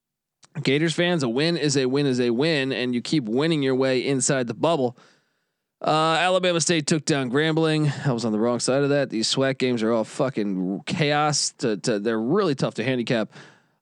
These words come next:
Uh, Maryland Eastern Shore did cover for me against Howard. I knew I should have locked that. I knew I should have locked that.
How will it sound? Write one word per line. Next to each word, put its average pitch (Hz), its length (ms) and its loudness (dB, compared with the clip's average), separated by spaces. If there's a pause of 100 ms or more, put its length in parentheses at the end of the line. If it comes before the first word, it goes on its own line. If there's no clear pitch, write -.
Uh, 139 500 2
Maryland 165 440 2
Eastern 143 240 -2
Shore 156 1080 2 (220)
did 143 360 0
cover 151 580 -2
for 143 140 -2
me 139 160 2
against 113 320 -2
Howard. 185 680 0 (800)
I 127 60 -4
knew 180 180 2
I 117 60 -2
should - 180 -2
have 101 80 -2
locked 101 260 -8
that. - 220 -10 (500)
I 160 40 -10
knew 214 200 2
I 202 40 2
should 151 180 0
have 117 100 0
locked 92 240 -4
that. - 180 -6